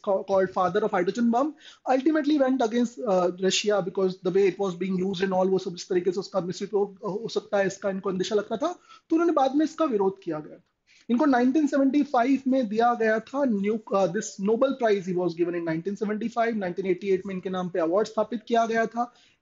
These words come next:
This time the award has been given to late महसा अमीनी। Last year, टू, अ, टू थाउजेंड ट्वेंटी टू में इनको वहाँ की जो मॉरल पुलिस होती है, उनके द्वारा मार दिया गया था। उसके बाद में वहाँ पर विरोध हुआ था, around five hundred people died there, and this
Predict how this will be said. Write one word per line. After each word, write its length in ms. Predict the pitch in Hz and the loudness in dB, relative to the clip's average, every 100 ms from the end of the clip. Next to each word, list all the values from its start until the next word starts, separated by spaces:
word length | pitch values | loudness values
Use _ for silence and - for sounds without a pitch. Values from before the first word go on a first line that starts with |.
| 180 | -4
This 200 | 185 320 - 240 | 0 0 0 0
time 180 | 226 226 | 2 2
the 80 | 214 | 4
award 160 | 202 196 | 2 2
has 80 | 190 | -2
been 160 | 196 190 | -2 -2
given 280 | 196 214 214 | -2 -2 0
to 180 | 302 339 - _ _ - 214 220 | 2 2 -2 _ _ -6 -2 2
late 360 | 262 320 - - | 4 2 0 -2
महसा 300 | 214 202 226 | 0 0 0
अमीनी। 500 | 196 175 160 147 175 | 0 0 -2 -4 -2
Last 440 | 196 220 269 - 226 | 0 2 0 -4 -2
year, 240 | 202 226 | 0 0
टू, 220 | 262 220 208 214 | -2 -8 -6 0
अ, 140 | 190 | 0
टू 300 | 202 175 220 | 0 -6 -10
थाउजेंड 360 | 220 214 226 226 | -2 0 2 0
ट्वेंटी 340 | 190 190 247 | 0 0 0
टू 180 | 214 196 | -2 -4
में 320 | 185 208 320 320 _ - | -4 -2 -2 -4 _ -8
इनको 220 | 214 220 262 | -4 -2 2
वहाँ 300 | 226 214 214 | 2 0 -2
की 100 | 269 | 0
जो 120 | 320 | 2
मॉरल 340 | 202 196 277 | 2 2 0
पुलिस 320 | - 247 247 | 2 0 0
होती 280 | 190 - 170 | -2 -4 -8
है, 100 | 156 - | -8 -2
उनके 300 | 247 262 311 | -2 0 0
द्वारा 300 | 262 247 285 | 0 0 2
मार 300 | 240 214 214 | 2 2 2
दिया 220 | 196 190 | 2 0
गया 220 | 151 147 151 | -2 -8 -16
था। 160 | _ 196 | _ -16
उसके 200 | - - | -6 -2
बाद 220 | 180 160 | 0 -2
में 80 | 185 | -4
वहाँ 180 | 175 156 | -4 -6
पर 180 | - 175 - _ 175 | -6 -8 -8 _ -2
विरोध 240 | 196 220 | 2 2
हुआ 220 | 226 226 | 2 2
था, 260 | 220 220 190 | 0 -2 0
around 180 | 185 190 | 0 -2
five 200 | 180 170 | -4 -2
hundred 200 | 180 175 | -2 -2
people 360 | 160 - 165 156 | -4 0 0 0
died 280 | 165 214 214 | -2 -2 0
there, 200 | 233 240 240 - - 233 | 0 -2 -8 -18 -4 0
and 120 | 233 | 0
this 140 | 269 | -2